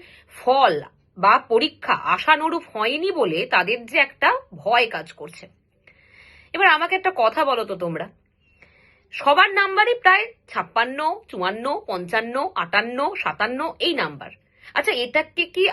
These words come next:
আশানুরূপ ফল না বলে? তাহলে কোনটাকে আশানুরূপ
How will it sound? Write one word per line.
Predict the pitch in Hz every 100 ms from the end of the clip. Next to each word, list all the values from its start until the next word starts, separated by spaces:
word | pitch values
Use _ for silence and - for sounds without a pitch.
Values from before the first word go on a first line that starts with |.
| -
আশানুরূপ | 196 208 - 330 330 359 370 381 -
ফল | 330 349 302
না | 180 190 214
বলে? | 277 349 170 143 _ _ _ _ _ _ _ _
তাহলে | 302
কোনটাকে | 349 - 294 311 320 349 370
আশানুরূপ | 330 320 359 339 349